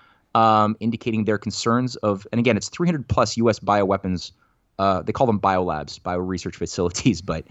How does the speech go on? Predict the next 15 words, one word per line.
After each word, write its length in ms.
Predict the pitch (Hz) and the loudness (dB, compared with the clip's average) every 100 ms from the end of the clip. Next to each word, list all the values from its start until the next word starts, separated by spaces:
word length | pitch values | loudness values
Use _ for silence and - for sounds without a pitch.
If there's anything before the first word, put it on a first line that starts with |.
| - - _ _ - | -20 -20 _ _ -2
uh, 280 | 95 92 90 | 2 2 0
they 160 | 117 - | -2 2
obviously 400 | 110 104 - 98 | 0 0 -4 -2
have 160 | 101 | -2
a 20 | 95 | -2
capability 540 | 110 95 104 107 101 | -2 -2 2 2 2
of 100 | 95 | 0
carrying 400 | - 113 104 98 113 | 0 2 2 0 0
out 200 | 104 - | 0 2
all 160 | 117 127 | 0 2
sorts 240 | 113 - | 0 -2
of, 240 | 92 - _ _ | -4 -6 _ _
uh, 380 | 101 95 90 87 | 0 2 2 0
weaponized 640 | 90 104 - 95 92 87 | 0 0 2 0 0 -4
activity, 520 | 95 92 139 123 123 | -10 -4 -2 0 -2